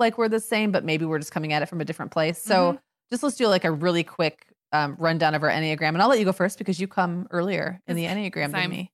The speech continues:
Speaker 2: first, darn it.
Speaker 1: You're first.
Speaker 2: Um, I am an Enneagram one, and, um, that, for those who aren't familiar, um, means that I am often focused on the right answer,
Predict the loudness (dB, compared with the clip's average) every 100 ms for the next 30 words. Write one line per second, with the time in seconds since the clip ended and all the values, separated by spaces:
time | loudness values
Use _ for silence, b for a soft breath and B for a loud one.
0 | -4 -2 -2 -8 _ -6 -2 -2 0 2
1 | 2 0 -8 -14 -8 0 2 2 2 0
2 | -4 -10 -10 -2 0 2 0 0 -2 0
3 | 0 0 0 0 -2 -2 0 2 0 0
4 | -4 _ _ _ _ 0 2 2 0 -2
5 | -6 -10 -8 -4 0 0 -2 0 2 2
6 | -2 -8 _ -6 -2 -4 -4 -4 -2 -2
7 | -4 -8 -6 -2 0 0 0 -2 -6 _
8 | _ -4 -2 0 -4 -6 -6 -4 -4 -2
9 | -4 -2 -2 0 -4 -2 -2 -2 -4 -6
10 | -6 -8 -10 -6 -6 -6 -8 -6 -4 -2
11 | -4 -4 -8 -12 _ _ -8 -2 -2 -2
12 | -2 -4 -4 -4 -2 -2 -4